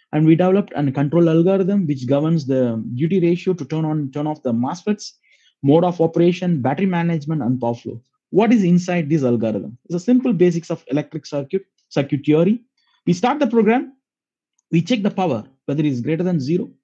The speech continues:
then go to the next step, check the power is greater than the maximum output power. Yes. Then we are checking the battery current, which is greater than the battery maximum current. Then we connect P V to load.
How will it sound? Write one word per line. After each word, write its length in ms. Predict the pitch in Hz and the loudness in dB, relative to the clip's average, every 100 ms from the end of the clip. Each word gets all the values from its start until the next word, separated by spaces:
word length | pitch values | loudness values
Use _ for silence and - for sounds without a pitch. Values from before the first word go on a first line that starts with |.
| _ | _
then 160 | - 139 | -2 2
go 120 | 147 | 2
to 80 | 160 | 2
the 140 | 147 | 0
next 200 | 135 - | -2 -4
step, 180 | - 240 247 _ _ _ _ | -4 -4 -4 _ _ _ _
check 160 | 262 220 | -2 0
the 100 | 233 | -2
power 400 | 190 196 214 214 _ | -2 0 0 -2 _
is 160 | - 143 | -2 -2
greater 280 | 131 180 180 | 0 -2 0
than 200 | 175 175 | -2 -2
the 80 | 123 | -2
maximum 460 | 123 139 - 156 | -4 -4 -6 -4
output 280 | 123 123 - | -4 -6 -10
power. 180 | - 90 | -12 -10
Yes. 360 | 107 127 - - _ _ _ | -6 -6 -8 -18 _ _ _
Then 200 | 156 175 | 0 4
we 80 | 170 | 4
are 60 | |
checking 320 | - 214 220 | 4 2 6
the 80 | 202 | 6
battery 320 | 131 147 156 | 4 -2 -2
current, 360 | 190 165 185 220 | -4 -2 -2 -4
which 120 | 127 | -4
is 120 | 123 110 | -4 -4
greater 240 | 131 156 | -4 -4
than 100 | 156 | -2
the 60 | 117 | -2
battery 280 | 123 143 147 | -2 -4 -4
maximum 460 | 123 - 202 208 | -4 -2 2 2
current. 280 | 202 180 214 _ _ _ | 0 -6 -8 _ _ _
Then 200 | 135 131 | 2 4
we 100 | 123 | 2
connect 340 | 139 156 156 | 0 -6 -6
P 120 | - 143 | -2 0
V 160 | 135 | 0
to 80 | 131 | 0
load. 260 | 107 92 | -2 -4